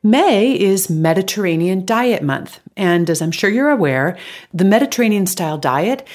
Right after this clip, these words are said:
is widely hailed as one of the healthiest diet patterns you can choose. This, despite the fact that you end up eating almost half your calories in the form of fat. Our own government still recommends that we limit fat to twenty to thirty-five percent of calories.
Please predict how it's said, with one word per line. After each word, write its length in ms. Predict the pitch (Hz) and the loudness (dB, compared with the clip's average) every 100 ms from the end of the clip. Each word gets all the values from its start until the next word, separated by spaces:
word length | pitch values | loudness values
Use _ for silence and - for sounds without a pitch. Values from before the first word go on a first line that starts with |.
| - - | -20 -8
is 160 | 175 | -6
widely 540 | 151 143 180 220 208 190 | -4 -4 0 0 2 0
hailed 360 | 165 170 151 | 0 0 0
as 140 | 156 151 | -2 -2
one 140 | 170 | -2
of 80 | 160 | -2
the 80 | 156 | -4
healthiest 800 | - - 220 220 220 220 - - | -8 -6 -6 -2 0 0 -2 -6
diet 300 | 180 175 - | -2 -2 -2
patterns 360 | 170 160 160 156 | -2 -2 0 -2
you 80 | 156 | -4
can 200 | 165 147 | -4 -4
choose. 640 | - 170 - - - - _ _ - | -2 -2 -2 -6 -8 -12 _ _ -2
This, 460 | 196 262 175 - | 0 2 0 -4
despite 480 | - - 190 208 208 | -6 -6 -2 -2 -2
the 60 | 208 | -2
fact 260 | 185 185 | -2 -2
that 140 | 185 - | -4 -2
you 140 | 202 | -2
end 180 | 226 233 | 0 0
up 140 | 269 | 0
eating 240 | 233 220 196 - | 2 0 0 -2
almost 340 | 262 330 330 | 0 0 -2
half 380 | - - 247 - | -4 -4 -4 -2
your 120 | 208 | -4
calories 800 | 196 - 262 262 143 139 - - _ | -2 -4 -2 0 0 0 -4 -10 _
in 140 | 233 214 | 0 0
the 60 | |
form 280 | 220 220 208 | 0 -2 -2
of 80 | 202 | -2
fat. 460 | - 254 - - - _ - - - | -4 -4 -4 -10 -18 _ -20 -20 -6
Our 140 | - 208 | 0 2
own 140 | 208 | 2
government 640 | 196 160 160 240 302 - - | 2 0 2 2 2 -2 -6
still 220 | - 226 | 0 2
recommends 520 | 196 196 185 175 180 | 2 0 0 2 0
that 100 | 170 | 0
we 100 | 170 | 2
limit 320 | 160 170 175 | 2 2 0
fat 300 | - 156 - | 0 0 0
to 240 | - 160 160 | -2 -2 -2
twenty 640 | - - 156 156 160 160 | -6 -2 0 0 0 -2
to 160 | - 165 | -6 -4
thirty-five 540 | 170 151 147 143 139 | 0 0 0 0 -2
percent 280 | 175 - - | -4 -6 -8
of 100 | 147 | -4
calories. 680 | 226 240 151 147 - - | 0 0 0 -2 -6 -8